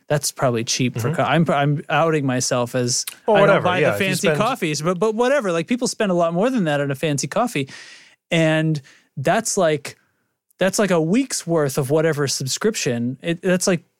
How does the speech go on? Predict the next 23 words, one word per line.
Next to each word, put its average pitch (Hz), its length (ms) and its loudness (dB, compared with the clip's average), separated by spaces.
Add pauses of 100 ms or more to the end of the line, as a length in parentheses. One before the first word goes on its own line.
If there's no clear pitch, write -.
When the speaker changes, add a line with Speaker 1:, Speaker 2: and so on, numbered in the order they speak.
(200)
Speaker 1:
four 320 280 2
weeks 151 320 0
worth 147 240 2
of 139 100 0
whatever 139 320 2
subscription, 135 640 -2
right? 160 300 2
So, 170 340 2
i-, 170 180 -8
and, 165 200 -2
and 160 180 2
imagine 175 400 2
how 160 160 0
many, 175 220 2 (180)
how - 140 -2
many 214 180 2
hours 196 380 2
do 196 80 -2
you 165 80 2
spend 208 320 2
on 127 120 0
that? 131 220 -6
Like, 139 220 0